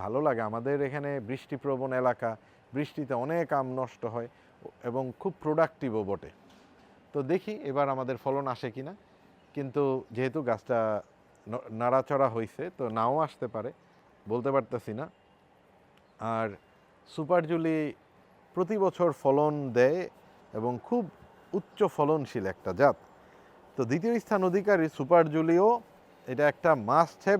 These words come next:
এবং এটা কিন্তু রঙিনও, বেশ খুব ভালো লাগে এবং এটার মধ্যে একটা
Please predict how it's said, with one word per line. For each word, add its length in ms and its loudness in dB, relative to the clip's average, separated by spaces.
এবং 100 2
এটা 200 4
কিন্তু 180 0
রঙিনও, 380 4
বেশ 260 4
খুব 140 4
ভালো 240 6
লাগে 320 10
এবং 160 6
এটার 360 4
মধ্যে 220 2
একটা 200 0